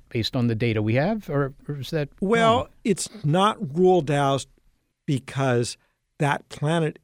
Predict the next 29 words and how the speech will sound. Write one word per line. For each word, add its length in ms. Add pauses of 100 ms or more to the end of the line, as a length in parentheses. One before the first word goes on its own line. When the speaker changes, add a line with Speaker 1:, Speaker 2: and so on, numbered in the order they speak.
(120)
Speaker 2:
is 260 (200)
in 140
the 100
right 400
zone, 580
the 100
habitable 680
zone, 500 (240)
that 320 (100)
if 160
it 100
had 500 (160)
water, 560 (320)
that 200
could 160
be 160 (120)
liquid 540 (100)
form. 400 (460)
And 300
it's 180
not 240
so 220
big 600 (520)
that 100
it 140
has 380
to 100
be 500 (240)
substantially 960